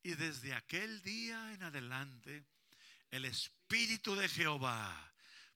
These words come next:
vino sobre David. Se levantó luego y se volvió a Ramá."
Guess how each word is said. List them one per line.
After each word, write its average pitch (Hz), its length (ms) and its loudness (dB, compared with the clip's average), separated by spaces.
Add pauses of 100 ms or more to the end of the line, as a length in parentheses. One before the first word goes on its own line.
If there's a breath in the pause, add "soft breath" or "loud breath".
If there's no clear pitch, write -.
(200)
vino 143 400 2
sobre 120 420 0
David. 104 580 -8 (440 loud breath)
Se - 200 6
levantó 127 640 0
luego 117 600 -2 (280 loud breath)
y 127 100 0
se - 160 6
volvió 101 440 -10
a - 120 -20
Ramá." - 360 -20